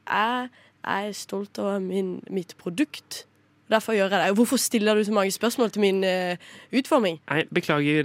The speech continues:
Speaker 2: eh, Donna Winther. Jeg er ferdig med deg nå. Eh, jeg har fått inn, eh, siste ekspert i studio, Mossy K. Eh, du har P H D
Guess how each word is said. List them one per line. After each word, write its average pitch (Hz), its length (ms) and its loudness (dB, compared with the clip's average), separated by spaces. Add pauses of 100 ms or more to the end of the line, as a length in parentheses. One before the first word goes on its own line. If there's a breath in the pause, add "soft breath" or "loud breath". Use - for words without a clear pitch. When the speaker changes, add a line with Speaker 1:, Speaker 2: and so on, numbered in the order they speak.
Speaker 2:
eh, 151 160 4
Donna 156 220 2
Winther. 156 260 2
Jeg 180 400 4
er 170 160 2
ferdig 147 240 2
med 156 80 4
deg 156 160 2
nå. 196 220 6
Eh, 190 240 4
jeg 175 100 4
har 180 80 2
fått 180 240 0
inn, 170 160 6
eh, 175 240 6
siste 170 240 0
ekspert 151 320 -2
i 147 60 -2
studio, 143 440 2
Mossy 160 460 2
K. - 220 0 (260)
Eh, 139 220 0 (100)
du 143 160 0
har 147 80 2
P 135 160 0
H 135 240 -2
D 131 140 0